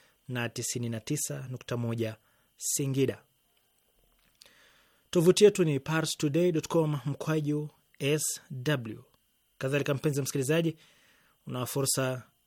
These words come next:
ya kushiriki matangazo haya kwa kututumia maoni yako kwenye ukumbi wetu wa WhatsApp kupitia nambari za na alama ya kujumlisha plus tisa nane tisa sifuri tatu tano sifuri sita tano nne nane saba. Kadhalika, unaweza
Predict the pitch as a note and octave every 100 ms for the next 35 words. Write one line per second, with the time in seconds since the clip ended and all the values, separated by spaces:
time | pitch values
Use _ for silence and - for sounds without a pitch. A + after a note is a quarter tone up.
0 | _ _ _ _ - B2 C3 D3 D3 C#3+
1 | C#3 C3+ C3 C3 A#2+ C#3+ A#2+ A2 A#2 A#2
2 | A#2+ B2+ B2+ C3+ C3 B2 - B2 B2+ D3
3 | D3+ B2+ A#2+ A#2+ - B2 B2 C3 B2+ B2
4 | - B2+ A#2+ A#2+ - C3+ - A#2 C3 B2
5 | C3+ D3+ D3 - - _ - A#2+ B2 B2
6 | C3+ - C3+ C3 B2 B2+ B2+ B2+ B2+ A#2
7 | B2 - B2+ - C3 C#3+ - C#3+ C#3+ -
8 | - G3 F#3 - B2 B2+ A#2+ C#3+ E3+ E3
9 | - - C3 B2+ F3 E3 D3+ - _ _
10 | _ _ - A#2+ - D#3+ C#3 A#2 A2 _
11 | _ _ _ _ _ B2+ A#2+ A#2 A2+ -
12 | - A#2+ A2+ C3 F3+ G3 F#3+ D#3+ C#3 D3+
13 | C#3+ C#3+ C#3